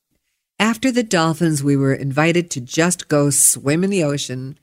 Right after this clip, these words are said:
grab a lounge chair and an umbrella, a drink if we wanted. And I went into the water by myself. Maybe that's what I should call this podcast,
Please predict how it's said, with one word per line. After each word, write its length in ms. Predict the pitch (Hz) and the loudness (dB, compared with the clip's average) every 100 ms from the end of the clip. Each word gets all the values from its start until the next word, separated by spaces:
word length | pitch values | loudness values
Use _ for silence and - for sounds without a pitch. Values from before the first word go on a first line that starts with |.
| _ | _
grab 280 | - 160 190 | 0 4 4
a 40 | 220 | 4
lounge 440 | 202 180 175 160 | 4 4 2 -2
chair 400 | - 180 170 165 | -2 0 0 0
and 100 | 185 | 0
an 80 | 262 | 0
umbrella, 960 | 254 233 185 180 180 180 185 180 185 _ _ - | 0 0 2 2 2 2 2 0 -4 _ _ -2
a 100 | 208 | -2
drink 560 | 214 202 180 175 185 190 | 0 0 2 2 -2 -4
if 100 | 175 | -6
we 100 | 151 | -2
wanted. 680 | 135 139 151 151 156 147 - _ - | 2 4 4 4 2 -2 -10 _ -2
And 140 | 208 | 2
I 100 | 220 | 2
went 480 | 196 202 202 - - - | 2 0 -2 -10 -16 -2
into 300 | 208 220 208 | 4 6 6
the 120 | 196 | 4
water 600 | 175 170 170 170 180 - _ _ _ - | 4 2 2 0 -4 -8 _ _ _ 0
by 160 | 147 | 2
myself. 720 | 220 339 339 294 285 294 - _ _ _ _ - | 4 4 2 2 2 0 -4 _ _ _ _ -4
Maybe 160 | 185 185 | 0 2
that's 240 | 202 - | 0 -2
what 100 | - | -6
I 40 | |
should 160 | 107 - | -8 -12
call 180 | 120 113 | -12 -10
this 160 | 113 | -12
podcast, 560 | - 90 - - - | -12 -12 -12 -16 -20